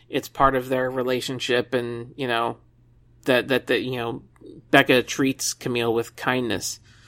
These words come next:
You know, she knew she was a cutter. She knew about the abuse. She knew about those things. So, um, it is interesting to see her get some compassion from another person.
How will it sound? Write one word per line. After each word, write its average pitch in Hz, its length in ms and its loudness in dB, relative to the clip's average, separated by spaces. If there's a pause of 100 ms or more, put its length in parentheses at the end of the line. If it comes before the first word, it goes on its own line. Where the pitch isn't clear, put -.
(160)
You 127 120 0
know, 110 60 2
she 117 200 -2
knew 123 200 2
she 127 160 0
was 120 140 2
a 120 40 -2
cutter. 113 520 0
She 120 200 -8
knew 120 400 2 (300)
about 120 320 2
the 120 140 0
abuse. 110 320 -6
She 127 160 -6
knew 123 180 4
about 110 260 4
those 107 240 0
things. 104 380 -6
So, 113 280 0 (360)
um, 117 400 0 (960)
it 165 160 10
is 190 180 12
interesting 165 600 2
to 135 80 0
see 147 260 2
her 127 260 2
get 131 460 2 (260)
some 127 440 0
compassion 117 760 0
from 87 400 -8 (180)
another 90 280 -6
person. - 420 -12